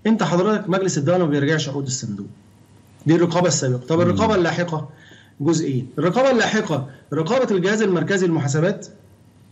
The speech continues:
Speaker 1: رقابة مش مراجعة، تحقيق ومحاسبة وليس مراجعة فقط.
Speaker 2: إيه الفرق،
Speaker 1: وفق
Speaker 2: إيه الفرق
Speaker 1: قانون
Speaker 2: بينهم يا أستاذ عباس؟
Speaker 1: المراجعة حضرتك إن أنا براجع حساباتك وبقول لك: "آه، أنت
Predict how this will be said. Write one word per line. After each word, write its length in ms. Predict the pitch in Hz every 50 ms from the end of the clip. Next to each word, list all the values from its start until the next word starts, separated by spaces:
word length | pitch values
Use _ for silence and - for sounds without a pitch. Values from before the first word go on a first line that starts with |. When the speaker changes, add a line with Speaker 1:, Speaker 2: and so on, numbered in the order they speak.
| - - _ - - - - - - 156
Speaker 1:
رقابة 580 | 160 160 160 185 214 220 214 190 196 196 190
مش 220 | 190 190 180 - 165
مراجعة، 420 | 147 139 147 139 120 107 104 - - - - - _ - _ - _ _ _ - _ - - -
تحقيق 760 | 147 - - - - - 196 220 220 226 220 220 - - - - - - -
ومحاسبة 760 | 143 147 147 151 139 131 196 220 233 175 175 170 214 226 220 220 - -
وليس 320 | 156 165 196 208 - 185
مراجعة 440 | 175 165 156 151 143 165 175 156 143
فقط. 340 | 131 135 160 135 - 117 - - - - 185
Speaker 2:
إيه 60 | 185
الفرق، 180 | 190 175 190 214
Speaker 1:
وفق 100 | 190 180
Speaker 2:
إيه 60 | 180 202
الفرق 160 | 196 190 220
Speaker 1:
قانون 120 | 214 196 175
Speaker 2:
بينهم 220 | 190 185 175 151
يا 120 | 139 123
أستاذ 180 | 113 - - 120
عباس؟ 280 | 110 101 90 87 76 - - _ _ _ _ _ _ _ _ _ _ _ _ _ _ _ - - - - - - _ -
Speaker 1:
المراجعة 500 | 160 170 175 180 196 262 285 285 262 208
حضرتك 440 | - - 185 196 233 262 277 240 -
إن 100 | 190 214
أنا 120 | 226 226 208
براجع 260 | 214 220 233 226 214
حساباتك 560 | 165 - 180 165 180 190 233 247 247 240 -
وبقول 220 | 170 180 202 196
لك: 80 | 196 185 196
"آه، 220 | 185 170 165 160 165
أنت 380 | 160 156 151 165 160 156 160